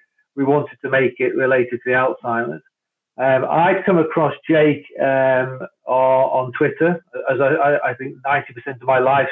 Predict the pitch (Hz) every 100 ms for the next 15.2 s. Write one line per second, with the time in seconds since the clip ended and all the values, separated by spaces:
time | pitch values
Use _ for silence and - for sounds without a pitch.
0 | - 127 113 120 123 127 131 127 143 135
1 | 131 123 _ _ - 139 135 131 135 135
2 | 139 123 123 - 127 151 151 - _ 123
3 | 120 120 123 127 131 123 _ _ _ _
4 | _ _ _ - 160 160 170 170 175 170
5 | 170 165 160 156 165 131 131 156 160 175
6 | - 180 160 - 131 147 139 139 139 135
7 | 139 135 - 135 139 135 135 131 120 131
8 | 127 123 127 127 117 123 123 127 123 123
9 | 120 107 123 117 - 123 120 117 123 _
10 | 123 120 120 120 123 127 127 170 131 139
11 | - - 131 - - 123 123 123 120 117
12 | _ _ _ 131 127 120 123 123 120 131
13 | 123 - - 123 123 123 123 127 117 123
14 | 117 117 - 147 - 123 131 127 123 120
15 | 117 123